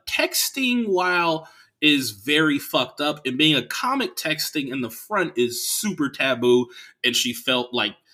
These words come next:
so much shame. And then she just dropped her phone on the floor. I, I was, like, worried the screen broke. Well, I wasn't really worried, but <laughs> I was just like, "Hey, your screen probably broke." But I was like, "You know, some shame is fucking good."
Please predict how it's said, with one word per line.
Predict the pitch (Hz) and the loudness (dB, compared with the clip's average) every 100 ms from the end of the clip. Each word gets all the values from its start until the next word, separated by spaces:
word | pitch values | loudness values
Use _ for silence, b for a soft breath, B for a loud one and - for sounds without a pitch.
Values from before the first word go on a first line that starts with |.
| b - | b -6
so | - - 143 | -2 4 4
much | 139 127 | 2 0
shame. | - - 123 147 147 151 | 2 2 4 6 6 4
And | 156 123 | 2 0
then | 120 | 0
she | - 117 | -2 -4
just | 120 104 90 | -4 -6 -8
dropped | 110 120 - - | -6 -4 -4 -8
her | 104 | -8
phone | - 120 117 | -4 -2 -2
on | 113 | -4
the | |
floor. | 107 123 120 123 127 - | -8 -2 2 2 0 -2
I, | 104 107 | -6 -4
I | 113 | -6
was, | 104 113 | -8 -8
like, | 101 | -6
worried | 101 113 101 | -4 -4 -2
the | |
screen | 98 - 107 123 127 | -6 -6 -6 -6 -4
broke. | 139 151 - B B B B | -4 -4 -10 B B B B
Well, | 135 143 | -2 2
I | 123 | 4
wasn't | 123 104 101 | 4 0 -4
really | 98 | -6
worried, | 92 95 87 95 | -6 -6 -8 -4
but | 110 | 2
<laughs> | |
I | 123 | 2
was | - - 131 | 4 0 0
just | - | -2
like, | - - | -2 -2
"Hey, | 113 | -2
your | 123 | -2
screen | - 120 131 | -6 -4 -4
probably | 113 104 98 | -4 -6 -6
broke." | 107 101 | -8 2
But | 180 | 6
I | |
was | 254 240 | 6 4
like, | 190 | -2
"You | - - 381 | -6 0 4
know, | 392 | 6
some | 330 | 8
shame | - 381 392 | 6 4 4
is | - | 2
fucking | - - 175 | 0 -2 -2
good." | 117 123 | -4 -6